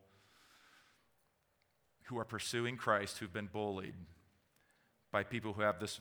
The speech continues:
version of a dead faith far too often.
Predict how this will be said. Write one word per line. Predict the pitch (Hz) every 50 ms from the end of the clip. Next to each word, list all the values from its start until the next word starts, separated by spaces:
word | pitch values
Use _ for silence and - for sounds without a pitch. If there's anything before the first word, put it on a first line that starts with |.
| - 98
version | 101 113 110 104 95 82 92 92 92 -
of | 90 90
a | 95
dead | 85 104 98 92 -
faith | - 110 98 - - - - - - - - _ _ _ _ _ _ _ _ _ _ _ _ _ _ _ _ _ _ _ _ _ _ _ _ _ _ _ _ _ - _ _ _ _ _ _ -
far | - - 143 131 123
too | 110 - 123 110 98
often. | 92 92 - - - - -